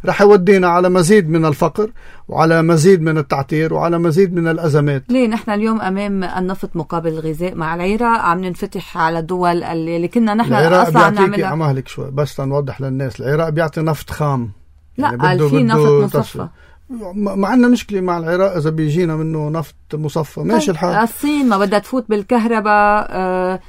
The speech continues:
Speaker 1: حدا
Speaker 2: يعني
Speaker 1: وقف
Speaker 2: نحن عم نقول مش
Speaker 1: ليكي.
Speaker 2: بس نحن خيارنا
Speaker 1: إجوا
Speaker 2: هو
Speaker 1: شي مرة،
Speaker 2: إيران، يعني هيدا اللي الباب
Speaker 1: انطرح شي
Speaker 2: مفتوح.
Speaker 1: مرة بمجلس الوزراء وقت كنا نحن خلال هالسنتين ثلاثة اللي مرقوا، انطرح شي مرة إنه في مناقصة ولا داخلة فيها الصين وكنا ضدها؟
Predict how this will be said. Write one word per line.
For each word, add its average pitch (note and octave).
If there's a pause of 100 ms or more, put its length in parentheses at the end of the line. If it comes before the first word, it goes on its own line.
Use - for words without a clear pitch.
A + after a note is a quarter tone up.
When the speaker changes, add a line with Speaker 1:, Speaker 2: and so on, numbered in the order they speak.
(180)
Speaker 1:
حدا F3+
Speaker 2:
يعني A3
Speaker 1:
وقف G#3+
Speaker 2:
نحن C#4
عم D4+
نقول -
مش D#4
Speaker 1:
ليكي. F4
Speaker 2:
بس F#4
نحن D4+
خيارنا C#4
Speaker 1:
إجوا C#4
Speaker 2:
هو C4
Speaker 1:
شي C4
مرة، E3+
Speaker 2:
إيران، E3
يعني G#3+
هيدا D4
اللي C#4
الباب A#3
Speaker 1:
انطرح G3
شي D#3+
Speaker 2:
مفتوح. E3+
Speaker 1:
مرة F3
بمجلس D#3
الوزراء C#3+ (200)
وقت G3
كنا G3+
نحن C#3
خلال D3
هالسنتين B2+
ثلاثة A#2+
اللي A2
مرقوا، A2 (880)
انطرح D#3+
شي D3+
مرة D3
إنه C3
في -
مناقصة D3+
ولا C3+
داخلة C#3
فيها C#3+
الصين D#3
وكنا B2+
ضدها؟ D#3